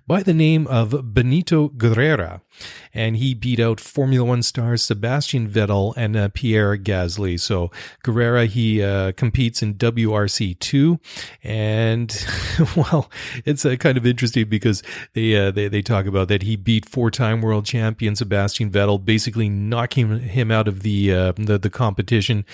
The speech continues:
And then he finished, uh, second in Group C to, uh, Mick Schumacher, another Ferrari driver, of course.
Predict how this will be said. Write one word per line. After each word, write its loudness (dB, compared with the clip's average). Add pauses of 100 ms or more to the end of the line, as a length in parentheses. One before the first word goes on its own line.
(320)
And 0
then 2
he 0
finished, -2
uh, 0
second -2
in -2
Group -4
C 0
to, 0
uh, 0
Mick -4
Schumacher, 0
another -2
Ferrari -2
driver, 2
of -4
course. 0